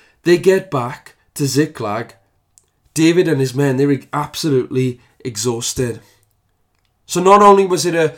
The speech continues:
a failed battle, a failed mission, and they'd wasted all this time and they were exhausted now, but something terrible had happened when they had gone to go and fight against the Israelites.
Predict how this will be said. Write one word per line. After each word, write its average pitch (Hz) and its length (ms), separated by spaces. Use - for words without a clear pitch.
a 139 80
failed 156 480
battle, 156 360
a - 20
failed 151 340
mission, 147 480
and 135 160
they'd 139 160
wasted 160 400
all 156 160
this 151 180
time 160 260
and 131 100
they 123 60
were 123 140
exhausted 147 580
now, 110 300
but - 100
something 185 360
terrible 143 500
had 117 120
happened 117 420
when 135 200
they 139 100
had 127 180
gone 139 360
to 139 100
go 131 180
and 135 100
fight 139 220
against 127 300
the 123 100
Israelites. 120 640